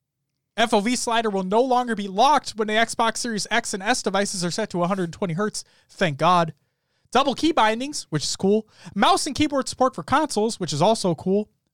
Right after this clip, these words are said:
Advanced audio options. And view model customization options. And a seasonal sale to sprinkle things on top with.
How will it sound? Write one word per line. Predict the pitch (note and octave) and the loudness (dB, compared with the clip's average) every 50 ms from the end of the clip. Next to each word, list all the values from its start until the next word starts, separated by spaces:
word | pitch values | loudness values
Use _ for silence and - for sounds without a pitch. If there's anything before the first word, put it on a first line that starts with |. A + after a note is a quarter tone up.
| _ _ _ _ _ - | _ _ _ _ _ -4
Advanced | F3+ E3+ D3+ G#3 B3+ D4+ - - - - - | -2 0 2 2 2 2 0 -2 -8 -2 0
audio | F#3 A3 D4 F4 B3+ E3+ D#3 | 2 4 4 4 4 4 4
options. | C#3+ C#3+ C3+ C#3 - - G3 G#3 A#3 - - - _ _ _ _ _ _ _ _ _ _ _ _ _ _ | 4 4 2 2 0 -2 -6 -6 -6 -8 -10 -12 _ _ _ _ _ _ _ _ _ _ _ _ _ _
And | - G3 F#3+ F#3 | -2 -2 -2 0
view | D3 E3 G#3 C#4 C#4+ | 0 0 0 0 2
model | B3+ B3+ B3 B3+ B3+ A#3+ - | 2 2 2 2 0 -2 -2
customization | - A#3+ A#3 A#3 - A#3 A3+ A3 G3 B3 B3+ A#3 - G3 C#3 | -2 -2 -2 -2 -4 -6 -6 -4 -2 -4 -4 -4 -4 -4 -4
options. | B2+ B2+ - - C3+ B2+ - _ - - - - - - _ _ _ _ - | -4 -4 -6 -8 -10 -10 -12 _ -20 -20 -20 -20 -20 -20 _ _ _ _ -2
And | C#4 E4 E4 | -2 0 2
a | C4+ G3+ | 0 -2
seasonal | - - - - - G4+ G4+ G4+ F#4 F#4 F4 D4 C4+ A3+ | -2 -4 -6 -8 -8 -8 -8 -8 -6 -6 -4 -4 -4 -4
sale | F#3 - - - - D4 C4 C#4 C#4 B3+ F#3+ D3+ | -4 -4 -6 -4 0 0 2 2 2 2 0 0
to | D3+ | -2
sprinkle | C#3 - - - - - C4+ A#3 - A3+ G3+ | -2 -2 -4 -4 -2 -4 -4 -2 -2 -4 -4
things | - - G#3+ G3 F#3+ E3+ - | -2 -2 -2 -2 0 0 0
on | F3 D#3+ E3 D#3 | 0 0 0 -2
top | C#3 - D#3+ D3+ D3 C#3+ - - | -4 -2 -2 -2 -2 -4 -4 -6
with. | C#3 C3 B2+ - | -6 -6 -8 -10